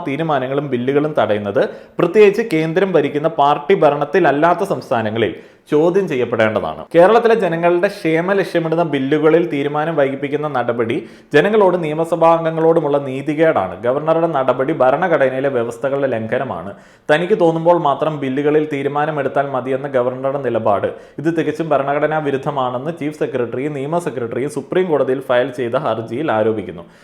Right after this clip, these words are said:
അതിനകത്ത് ആരോഗ്യ മേഖലയുമായി ബന്ധപ്പെട്ട ബില്ലുകൾ പോലും ഉണ്ടായിരുന്നു. അത്തരത്തിലുള്ള ബില്ലുകളാണ് നീണ്ട കാലം ഗവർണർ തടഞ്ഞു വെച്ചത്. അതുകൊണ്ട് തന്നെ ഗവർണർ ജനങ്ങൾക്ക് അതീതനായിട്ടുള്ള ഒരു വ്യക്തിയല്ല എല്ലായ്പ്പോഴും. അതുകൊണ്ട് തന്നെ പ്രതിഷേധങ്ങൾ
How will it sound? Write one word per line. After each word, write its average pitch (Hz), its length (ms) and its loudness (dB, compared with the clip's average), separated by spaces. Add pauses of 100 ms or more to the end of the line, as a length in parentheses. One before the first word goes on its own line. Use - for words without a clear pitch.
(100)
അതിനകത്ത് 147 380 0
ആരോഗ്യ 147 340 -2
മേഖലയുമായി 139 560 -6
ബന്ധപ്പെട്ട 127 340 -6 (160)
ബില്ലുകൾ 143 420 -4
പോലും 127 300 -2
ഉണ്ടായിരുന്നു. 110 380 -4 (680)
അത്തരത്തിലുള്ള 175 460 0
ബില്ലുകളാണ് 147 500 -4 (460)
നീണ്ട 185 280 -4 (140)
കാലം 127 260 0 (140)
ഗവർണർ 117 340 -4 (600)
തടഞ്ഞു 120 220 -2
വെച്ചത്. - 400 -14
അതുകൊണ്ട് 160 420 -4
തന്നെ 165 160 -6
ഗവർണർ 123 640 -6
ജനങ്ങൾക്ക് 143 580 -8
അതീതനായിട്ടുള്ള 131 840 -6
ഒരു 120 220 -8
വ്യക്തിയല്ല 101 640 -8
എല്ലായ്പ്പോഴും. 90 680 -8
അതുകൊണ്ട് 120 380 -8
തന്നെ 127 120 -8
പ്രതിഷേധങ്ങൾ 131 640 -8